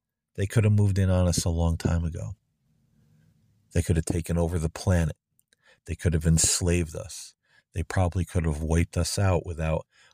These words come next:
much resistance with the technology that they have.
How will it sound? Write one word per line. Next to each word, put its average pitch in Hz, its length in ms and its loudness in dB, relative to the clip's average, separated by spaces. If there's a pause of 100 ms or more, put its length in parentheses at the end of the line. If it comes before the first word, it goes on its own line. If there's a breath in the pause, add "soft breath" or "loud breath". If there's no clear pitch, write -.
(100)
much 87 340 0
resistance 80 680 0
with - 120 -14
the 82 100 -6
technology 82 880 -2
that 78 160 -12
they 82 120 -6
have. - 420 -8